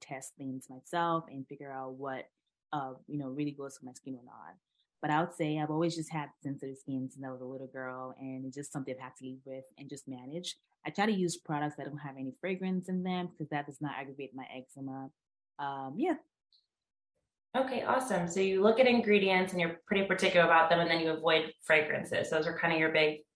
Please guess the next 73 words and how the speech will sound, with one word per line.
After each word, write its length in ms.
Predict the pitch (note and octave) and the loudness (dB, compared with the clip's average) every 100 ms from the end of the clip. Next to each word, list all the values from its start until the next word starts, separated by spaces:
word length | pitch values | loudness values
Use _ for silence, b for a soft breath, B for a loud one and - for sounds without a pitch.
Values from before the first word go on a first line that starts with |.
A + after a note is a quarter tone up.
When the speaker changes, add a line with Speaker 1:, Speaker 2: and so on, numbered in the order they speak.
| _ _ D#3 - | _ _ _ -6
Speaker 1:
Yes, 420 | D#3 D3+ D3 D3+ - | -4 -2 -4 -8 -6
and 120 | E3+ | -4
I 140 | E3 | -2
always, 480 | - G#3 A#3+ B3 - _ b b b | -2 -2 -2 -6 -10 _ b b b
I 60 | G3+ | 0
never 260 | G#3+ B3+ | 0 0
start 340 | C4+ - G3 F3+ | -2 0 0 0
multiple 420 | E3+ E3+ - F#3 - | -4 -4 -10 -12 -4
products 320 | E3 E3 - | -4 -4 -6
at 220 | D3+ D3 | -10 -8
once. 340 | D3+ D3+ F3+ F#3 | -4 -2 -2 -6
I 80 | D#3 | -6
like 140 | E3 | -6
to 100 | - | -4
do 100 | D#3+ | -4
one 240 | D3 D3 D#3 | -2 -4 -6
at 100 | D3+ | -8
a 40 | |
time, 340 | - - D3 | -10 -6 -4
just 180 | D3+ D#3+ | -2 -2
in 120 | F#3+ | -2
case 280 | F#3 F3 E3+ | -2 -2 -2
my 100 | E3+ | -4
skin 300 | D3+ - D#3+ | -6 -4 -2
does 160 | D#3 D3 | -2 -2
not 240 | D#3 C#3+ | -4 -4
tolerate 420 | - D#3+ D#3 D#3+ D#3+ | -6 -4 -2 -2 -2
it. 100 | D3+ | -4
I'm 160 | D3+ D3+ | -6 -4
able 200 | D#3 D#3 | -4 -4
to 120 | D#3+ | -6
really 220 | D3+ D3 | -6 -4
know 220 | D3 C#3 C3+ | -4 -6 -10
the, 260 | C#3 C3+ C3 - _ _ _ | -8 -8 -10 -14 _ _ _
pinpoint 400 | G#3 F#3+ G3 E3 | 2 2 0 -2
which 200 | E3 - | -4 -6
product 320 | - D3+ D3+ | -2 -2 -2
is 100 | D3+ | -6
not 160 | D3+ C#3 | -6 -8
working. 420 | C#3 C#3 C3 B2 - b b - | -10 -14 -18 -20 -20 b b -2
And 80 | |
I 60 | F#3 | 0
think 220 | G#3+ C4 | 4 2
that 100 | A#3 | 4
that's 180 | F#3+ F#3+ | 2 2
a 60 | F3+ | -2
mistake 280 | E3+ D#3+ E3 | -6 -4 -2
a 40 | |
lot 140 | D3 | -2
of 80 | D3 | -4
people 180 | D#3 D#3 | -8 -8
make. 300 | D3 C#3 C#3+ | -8 -8 -4
They 80 | D3+ | -6
start, 240 | D3+ F3 | -2 -4
like, 140 | E3 D3+ | -4 -8
ten 300 | - E3 F#3 | -4 -2 0
things 200 | G3+ G3 | 0 0
at 140 | E3+ | -2
once 340 | D3 C#3+ C#3+ D3 | -2 -2 -2 -4
and 280 | D3+ D3 D3 | -6 -4 -4
your 100 | D3 | -4
skin 220 | - E3+ | -2 0
is 160 | D#3 D3+ | 0 0
reacting. 560 | E3+ B3+ D4 G3 E3+ | 2 2 0 -2 0
You're 60 | D#3+ | 0
not 160 | F3 | 0
able 160 | F3+ F3+ | 0 -2
to 80 | D#3 | -4
tell 300 | D#3+ D3+ D3 | -2 -2 -2
what 200 | D3 - | -4 -6
your 80 | D3+ | -8
skin 200 | - | -6
is 120 | D3+ | -6